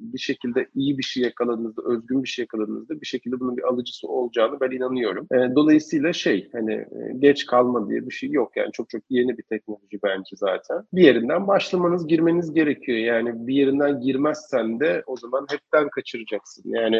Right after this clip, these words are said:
eee, o yüzden bir şekilde bir yerinden girip yakalamaya çalışmaktır bence doğrusu. "Kaçırdım." deyip bırakmak olmaz yani. Çünkü bütün dünya bu tarafa doğru gidiyor belli ki.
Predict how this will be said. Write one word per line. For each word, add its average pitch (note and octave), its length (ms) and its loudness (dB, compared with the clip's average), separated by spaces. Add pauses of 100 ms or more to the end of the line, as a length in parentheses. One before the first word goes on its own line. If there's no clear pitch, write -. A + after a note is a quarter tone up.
(180)
eee, A#2 60 2 (440)
o C3 160 4
yüzden C#3 680 2
bir - 40 2
şekilde B2+ 580 -2
bir C#3+ 80 4
yerinden B2+ 560 4
girip C3+ 300 -2
yakalamaya D#3+ 540 0
çalışmaktır A2+ 720 -4
bence G#2+ 360 -2
doğrusu. G2+ 480 -2
"Kaçırdım." C3+ 560 2
deyip B2+ 220 -4
bırakmak B2 600 -4
olmaz B2+ 480 -2
yani. G2 280 -2
Çünkü A#2 300 -6
bütün C3 340 -8
dünya A#2 540 -2
bu B2 100 -6
tarafa A#2 360 -2
doğru A2 220 -2
gidiyor A#2 460 -2
belli G2+ 280 -2
ki. - 180 -20